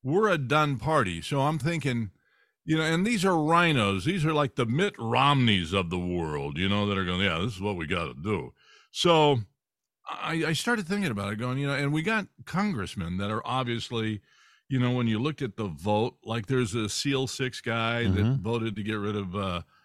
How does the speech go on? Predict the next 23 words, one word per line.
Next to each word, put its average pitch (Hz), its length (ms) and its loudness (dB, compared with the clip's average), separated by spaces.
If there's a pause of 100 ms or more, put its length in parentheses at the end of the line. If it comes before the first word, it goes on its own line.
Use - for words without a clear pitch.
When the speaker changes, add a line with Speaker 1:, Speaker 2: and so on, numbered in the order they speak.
(360)
Speaker 1:
you 110 140 0
know, 98 300 2
uh, 90 500 -4 (160)
what's 101 340 -10
his 87 180 -8
name? 87 320 -4
Uh, 85 840 -10
uh, 85 220 -12 (500)
Speaker 2:
Santos, - 40 -14
Speaker 1:
Santos. 123 680 4
Speaker 2:
yeah. 92 280 2 (180)
Speaker 1:
Yeah. 151 240 4
Speaker 2:
Mm-hmm. 135 40 2 (480)
Speaker 1:
And 196 140 0
I'm, 202 140 0
like, 202 180 -2
going, 226 240 -2
"Well, 269 220 -2
you 226 120 0
know, 202 400 -2
good 185 280 0
guy, 180 420 2
but 156 300 -2